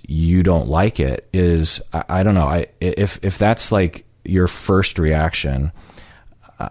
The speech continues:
I, I, I think that's unfair. I think that for some people, masturbation is the same as, like, taking a hike or,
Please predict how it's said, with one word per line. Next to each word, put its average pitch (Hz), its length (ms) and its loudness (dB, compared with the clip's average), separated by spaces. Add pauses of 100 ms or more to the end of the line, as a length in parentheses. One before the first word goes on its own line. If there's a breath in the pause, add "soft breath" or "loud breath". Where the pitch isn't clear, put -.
(180)
I, 87 440 -2
I, 69 200 -6
I 95 80 -2
think 98 300 -2
that's 90 440 2
unfair. 80 640 0
I 90 80 0
think 87 280 0
that - 140 -2
for 87 100 -4
some 90 260 2
people, 80 640 0 (720 loud breath)
masturbation 85 720 2
is 78 140 2
the 82 60 -2
same 82 360 2
as, 78 160 0
like, 73 240 -2
taking 73 320 -2
a 71 60 0
hike 67 460 -4
or, 67 380 -4